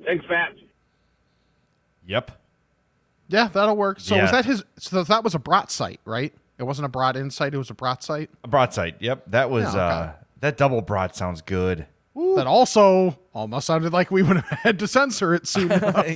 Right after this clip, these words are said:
Speaker 2: Yeah, definitely. Oh, I didn't mention, by the way, what Hope had at, uh, at the, uh, Hot Dog and Burger Company. She got a Polish,
Speaker 3: Yeah.
Speaker 2: which you almost never get. That was really good there, too. It was like, it just reminded
Speaker 3: Huh.
Speaker 2: me. I usually don't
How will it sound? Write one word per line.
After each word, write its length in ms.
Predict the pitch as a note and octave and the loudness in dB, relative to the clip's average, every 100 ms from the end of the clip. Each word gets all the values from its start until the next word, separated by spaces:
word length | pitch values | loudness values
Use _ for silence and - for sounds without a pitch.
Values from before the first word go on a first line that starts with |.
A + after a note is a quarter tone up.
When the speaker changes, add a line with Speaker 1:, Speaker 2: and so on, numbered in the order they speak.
| C3+ - | -4 -4
Speaker 2:
Yeah, 180 | B2+ G#2+ A#2 G#2+ | -2 -2 -2 -4
definitely. 540 | B2 A2 F2+ F2 D#2+ _ - - | -6 -4 -6 -6 -10 _ -20 -2
Oh, 160 | - A#3+ | 4 6
I 140 | C#3+ | 6
didn't 160 | G3+ A3+ | 4 2
mention, 260 | G#3+ G3 D#3+ | -2 0 2
by 120 | A#2 | 4
the 60 | A2 | 4
way, 100 | A2 | 2
what 140 | F#2 | 0
Hope 220 | A#2+ F#3+ | -2 -2
had 220 | G#2+ F#2 F#2 | -2 -2 -2
at, 260 | F2 - | -6 -6
uh, 260 | F#2+ F#2 F2+ | -4 -4 -4
at 180 | - F#2+ | -6 -4
the, 100 | G2+ D#2+ - | -4 -6 -4
uh, 140 | G#2+ | -2
Hot 160 | F#2+ A#2+ | 0 0
Dog 160 | A#2+ G#2+ | 0 -2
and 80 | |
Burger 220 | G2+ A2+ B2+ | -2 -6 -4
Company. 280 | D#3+ F3 F3 | -6 -6 -8
She 140 | E3 | -6
got 120 | A3+ | -4
a 40 | C#3+ | -4
Polish, 560 | - G#2 B2+ F#3+ - - _ _ _ | -4 -4 -4 -6 -10 -16 _ _ _
Speaker 3:
Yeah. 240 | - B2+ G#3+ | -4 -2 -2
Speaker 2:
which 160 | A#2 | -2
you 40 | F3 | 0
almost 220 | G3+ F#2 | -2 -2
never 300 | G#2 A#2 C#3+ | 0 0 0
get. 320 | B2+ D#3 E3 | 0 -2 -2
That 80 | C3+ | -4
was 120 | C#3+ | -2
really 200 | C3 B2 | -4 -4
good 160 | A2+ A#2 | -6 -4
there, 160 | A#2 | -6
too. 280 | A#2 C3 E2+ - _ | -6 -10 -12 -16 _
It 60 | A2+ | -4
was 140 | B2 | 0
like, 120 | B2+ | 0
it 180 | A2 B2 | -2 -6
just 160 | B2 A#2+ | -6 -4
reminded 440 | B2+ A#2 A#2 A2+ | -2 2 2 2
Speaker 3:
Huh. 60 | G2+ | 0
Speaker 2:
me. 240 | G2 F#2 - _ _ _ - | -2 -4 -8 _ _ _ -6
I 80 | C3+ | 0
usually 240 | D3 D#3+ | 2 2
don't 240 | D#3 D3+ | 0 -2